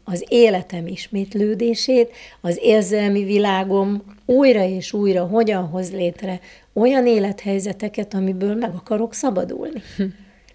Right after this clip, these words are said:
Speaker 1: Tehát ez volt a leglényegesebb fölismerésem, rálátásom önmagamra, és aztán természetesen közben már az emberekkel is elkezdtem foglalkozni. Engem annyira megérintett ez,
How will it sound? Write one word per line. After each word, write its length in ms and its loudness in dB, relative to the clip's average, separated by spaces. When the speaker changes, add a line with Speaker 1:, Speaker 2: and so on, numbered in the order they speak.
Speaker 1:
Tehát 320 2
ez 220 4
volt 260 2
a 80 6
leglényegesebb 1000 2
fölismerésem, 1200 0
rálátásom 920 -2
önmagamra, 800 -2
és 160 -2
aztán 360 0
természetesen 1040 2
közben 640 2
már 300 -2
az 140 -6
emberekkel 600 -4
is 160 -6
elkezdtem 540 -4
foglalkozni. 720 -2
Engem 260 2
annyira 400 2
megérintett 960 -2
ez, 320 -6